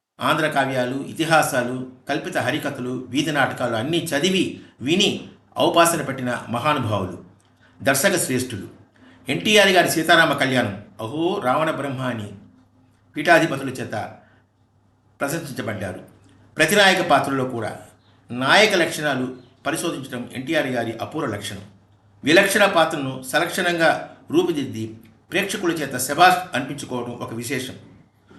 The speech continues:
వాల్మీకి రామాయణం దశకంఠుడు పదివేల సంవత్సరాలు బ్రహ్మకు తపస్సు చేసి మెప్పించి అజేయ వరాలు, కామరూపం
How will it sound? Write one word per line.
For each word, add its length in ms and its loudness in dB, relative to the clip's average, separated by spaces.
వాల్మీకి 500 4
రామాయణం 520 2
దశకంఠుడు 500 -4
పదివేల 480 -2
సంవత్సరాలు 580 -4
బ్రహ్మకు 380 -6
తపస్సు 440 -8
చేసి 420 -4
మెప్పించి 760 -2
అజేయ 360 8
వరాలు, 520 6
కామరూపం 600 0